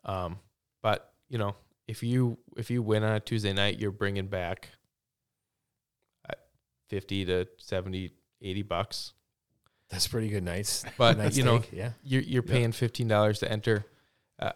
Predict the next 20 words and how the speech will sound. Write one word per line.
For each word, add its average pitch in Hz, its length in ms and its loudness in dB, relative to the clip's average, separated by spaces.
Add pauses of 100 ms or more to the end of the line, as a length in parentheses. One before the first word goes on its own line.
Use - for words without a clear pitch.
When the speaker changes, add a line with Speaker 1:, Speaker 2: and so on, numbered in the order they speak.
Speaker 1:
I, 104 180 4 (840)
you - 80 -6
know, 107 260 -2 (540)
we 117 180 -2
usually 117 280 2
compare 110 320 4
it 104 80 0
to, 104 220 2 (380)
like, 107 160 0
where 139 200 8
are 147 40 10
you 139 140 2
gonna 117 160 2
go 107 420 6 (100)
and 110 140 -4
pay 120 160 2
fifteen 113 400 -2
dollars 101 360 4
for 98 240 -4
Speaker 2:
Yep. - 120 -8